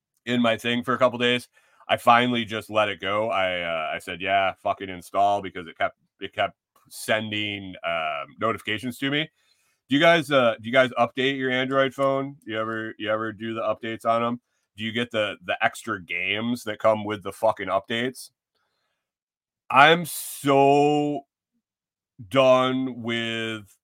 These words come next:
them saying it's a security update, and then it adds in, like, fourteen games and three new apps that it won't let me delete.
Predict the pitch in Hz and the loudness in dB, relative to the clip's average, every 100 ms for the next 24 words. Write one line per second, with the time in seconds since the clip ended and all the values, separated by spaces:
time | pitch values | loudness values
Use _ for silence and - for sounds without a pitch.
0 | _ 104 117 117 117 113 113 110 _ - | _ -4 2 4 2 0 -6 -12 _ -8
1 | 123 117 110 104 104 101 - 113 - 156 | -4 -2 -4 -6 -10 -12 -12 -14 -8 -4
2 | 156 160 160 165 160 180 170 175 170 _ | -2 -2 0 0 0 0 -4 -4 -6 _
3 | - 127 131 127 127 127 - 113 113 113 | 2 2 4 2 2 -2 -2 -2 0 0
4 | 117 101 107 113 113 110 107 107 104 - | -2 -6 -8 -4 -2 -4 -6 -10 -12 -16
5 | _ 110 101 98 95 _ _ _ - 135 | _ -2 0 0 -2 _ _ _ -2 -2
6 | 131 131 127 120 113 110 110 107 107 107 | -2 -4 -4 -2 -2 -2 -2 -4 -8 -14
7 | - 98 104 101 98 98 120 123 117 117 | -10 -4 -2 -2 -4 -8 -4 -2 0 -2
8 | 110 92 _ _ - 104 101 110 - 104 | -4 -10 _ _ -2 0 0 -2 -8 -12
9 | 104 98 110 104 107 95 95 92 95 123 | -8 -8 -6 -6 -8 -10 -10 -10 -8 -8